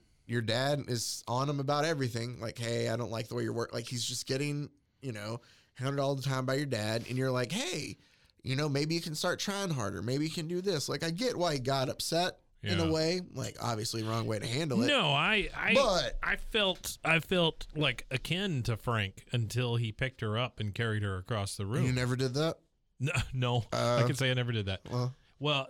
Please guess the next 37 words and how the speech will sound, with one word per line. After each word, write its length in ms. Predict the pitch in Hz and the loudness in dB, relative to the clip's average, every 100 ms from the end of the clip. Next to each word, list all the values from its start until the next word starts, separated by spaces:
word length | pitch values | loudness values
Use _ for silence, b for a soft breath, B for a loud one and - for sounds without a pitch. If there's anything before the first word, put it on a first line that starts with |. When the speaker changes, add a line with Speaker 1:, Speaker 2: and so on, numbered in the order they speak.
| - | -2
Speaker 2:
and, 240 | 135 131 | -2 -2
and 160 | 127 127 | -2 0
there 100 | 139 | 2
is 200 | 190 180 | 0 0
one 180 | 175 165 | -4 -2
panel 380 | - 202 156 90 | -2 -2 -2 -2
here 280 | 92 87 90 | -4 -4 -6
where 120 | 107 | -8
she 160 | - 110 | -8 -8
says, 400 | - 113 101 98 | -4 -4 -4 -6
"It's 140 | 98 131 | -8 -6
mom 180 | 135 | -4
and 140 | 131 110 | -4 -4
dad. 320 | 139 151 113 | -2 -2 -2
They're 80 | 104 | -2
downstairs. 520 | 131 143 - 151 120 | -4 -4 -4 -4 -4
Please, 380 | - 160 170 131 | -4 -4 -4 -4
please, 380 | - 339 320 208 | 0 4 4 2
Frank, 320 | 156 123 117 | -2 -2 -4
don't 200 | 208 240 | -8 -6
let 140 | 165 | -4
them 160 | 143 143 | -2 -2
know." 280 | 180 180 104 | -2 -2 -2
And 40 | |
he 60 | 104 | -4
goes, 160 | 98 | -6
"I 120 | 101 104 | -8 -8
will 380 | 92 143 139 | -2 0 0
let 200 | 101 95 | -2 -6
them 160 | 98 92 | -6 -6
know." 180 | 92 85 | -6 -6
And 100 | 110 | -4
then 80 | 143 | -4
he 60 | |
picks 280 | 123 120 - | -4 -6 -6
her 120 | 98 | -8
up. 140 | 82 | -10